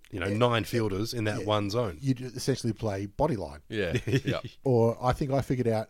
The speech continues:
Speaker 2: um, medium paces with full swing bowling half trackers,
Speaker 3: Yeah.
Speaker 2: y-, they couldn't hit it.
Speaker 3: Yep.
Speaker 2: 'Cause they'd run across and then they'd run back and
Speaker 3: Yeah,
Speaker 2: you'd
Speaker 3: that's
Speaker 2: bowl
Speaker 3: right.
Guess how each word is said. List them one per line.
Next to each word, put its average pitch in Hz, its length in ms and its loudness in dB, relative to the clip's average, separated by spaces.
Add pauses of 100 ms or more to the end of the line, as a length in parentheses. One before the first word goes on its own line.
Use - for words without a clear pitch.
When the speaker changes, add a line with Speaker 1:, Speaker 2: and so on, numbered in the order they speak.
(100)
Speaker 2:
um, 107 520 -2
medium 139 380 0
paces 113 640 -4
with 107 160 -4
full 127 540 0
swing 123 520 -4 (260)
bowling 110 260 2
half 107 340 -6
trackers, 104 680 -6
Speaker 3:
Yeah. 95 300 -2 (240)
Speaker 2:
y-, 117 260 -14
they 113 160 -2
couldn't 110 240 -2
hit 139 100 2
it. - 120 -10 (100)
Speaker 3:
Yep. 90 200 -6 (260)
Speaker 2:
'Cause 107 160 -2
they'd 117 260 2
run 135 160 2
across 127 400 0
and 113 80 -6
then 113 100 -2
they'd 110 140 0
run 120 200 0
back 117 280 -4
and 107 140 -10
Speaker 3:
Yeah, 113 140 2
Speaker 2:
you'd 92 80 -2
Speaker 3:
that's 101 160 -4
Speaker 2:
bowl 113 120 4
Speaker 3:
right. 95 180 0